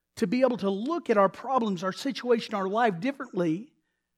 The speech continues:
than what the world does. Th-, this morning, as we are continually talking about, uh, being a follower, I, I'm gonna be talking about today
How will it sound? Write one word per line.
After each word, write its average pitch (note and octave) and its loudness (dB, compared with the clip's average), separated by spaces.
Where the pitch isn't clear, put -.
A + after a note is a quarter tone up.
than F#3 0
what G3+ -4
the C#4 -4
world D#4+ -4
does. - -18
Th-, D4 -2
this C#4 -2
morning, C4+ 0
as G#3 -2
we C#4 0
are A3 -4
continually F#3+ -2
talking A#3+ -4
about, E3 0
uh, F#3 2
being G3+ 2
a F3+ 0
follower, F#3+ -4
I, C#4 -2
I'm C#4 2
gonna F4 -2
be B3 -4
talking A#3+ -6
about E3+ -4
today F3 0